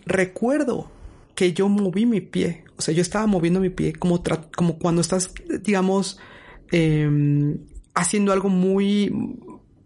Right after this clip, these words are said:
muy concentrado y que mueve solamente una parte del pie para a-, a-, hacerle notar a alguien que, que quiere su atención. Entonces yo estaba tratando de despertar a mi perro, pero no le podía hablar y tampoco tenía como muchísima fuerza en los pies para hacerlo.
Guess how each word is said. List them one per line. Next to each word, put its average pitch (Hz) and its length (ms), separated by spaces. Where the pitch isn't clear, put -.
muy 220 200
concentrado 185 600
y 190 60
que 180 120
mueve 170 240
solamente 180 400
una 185 140
parte 175 260
del 175 80
pie 156 140
para 170 160
a-, - 120
a-, - 180
hacerle 170 320
notar 170 240
a - 20
alguien 165 240
que, 160 160
que - 200
quiere 165 280
su 170 100
atención. 147 540
Entonces - 180
yo 233 60
estaba 254 180
tratando 214 360
de 208 100
despertar 175 400
a 220 60
mi 196 100
perro, 160 280
pero 160 140
no 175 120
le 214 80
podía 170 180
hablar 156 320
y 175 100
tampoco 175 480
tenía 170 300
como 180 160
muchísima 165 560
fuerza 156 260
en 156 40
los 147 100
pies 143 180
para - 160
hacerlo. 175 380